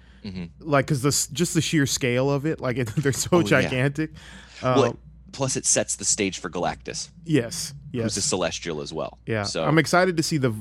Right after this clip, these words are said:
Speaker 2: uh, who they decided to cast, like, to do the voices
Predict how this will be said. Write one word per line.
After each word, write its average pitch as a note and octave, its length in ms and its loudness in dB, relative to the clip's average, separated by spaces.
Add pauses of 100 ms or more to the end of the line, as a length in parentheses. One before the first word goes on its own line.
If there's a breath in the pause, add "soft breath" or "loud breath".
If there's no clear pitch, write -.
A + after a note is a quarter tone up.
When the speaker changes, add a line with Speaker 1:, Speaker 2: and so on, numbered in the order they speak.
(120)
Speaker 2:
uh, A#2+ 480 2
who C3+ 140 2
they B2+ 140 4
decided A#2+ 440 0
to A#2+ 60 -2
cast, A2+ 600 -4
like, A2+ 300 -2
to - 100 -10
do A#2 120 -2
the A2 100 0
voices A2 560 -4